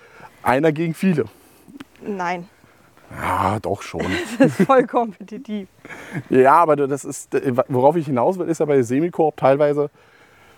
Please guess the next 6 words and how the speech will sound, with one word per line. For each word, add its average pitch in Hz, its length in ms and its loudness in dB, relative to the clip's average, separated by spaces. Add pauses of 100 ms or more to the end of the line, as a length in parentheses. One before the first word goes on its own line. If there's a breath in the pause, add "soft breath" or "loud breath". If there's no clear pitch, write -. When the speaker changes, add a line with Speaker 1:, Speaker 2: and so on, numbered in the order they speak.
(520 soft breath)
Speaker 1:
wenn 131 260 4
du, 120 280 -4
wenn's 113 220 -6
richtig 170 280 0
dumm 175 180 4
läuft 110 420 -4